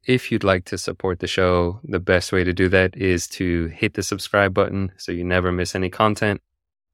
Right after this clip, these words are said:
and leave a review if you can. So signing on to Apple Podcasts to leave a review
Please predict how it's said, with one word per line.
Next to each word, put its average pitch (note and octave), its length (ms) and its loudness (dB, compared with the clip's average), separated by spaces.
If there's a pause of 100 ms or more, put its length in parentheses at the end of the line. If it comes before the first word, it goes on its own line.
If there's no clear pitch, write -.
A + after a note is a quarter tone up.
(100)
and G#2 180 2
leave B2 220 6
a A#2+ 100 4
review G#2 480 4
if F2 220 -4
you - 100 -8
can. F#2 480 -8
So F2+ 220 -8
signing F2+ 400 2
on E2+ 180 2
to - 180 -4
Apple - 220 -4
Podcasts F2 600 0
to E2+ 100 -6
leave F#2 340 2
a E2+ 120 0
review F2+ 460 0